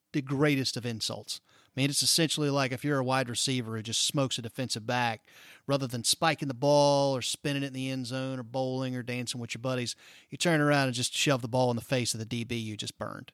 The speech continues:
It's like the ultimate insult. And he is not cool with that.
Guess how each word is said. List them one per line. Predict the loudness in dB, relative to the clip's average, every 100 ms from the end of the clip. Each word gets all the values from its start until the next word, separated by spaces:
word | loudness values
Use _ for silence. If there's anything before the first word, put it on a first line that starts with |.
| _
It's | -4 -2
like | 0
the | -2
ultimate | -2 -2 -2 -4
insult. | -4 -4 -4 -6 -14 _ _ -20 _
And | -6
he | -2 -2
is | 0
not | 0 0 0
cool | -4 -2 -2
with | -4 -8
that. | -8 -8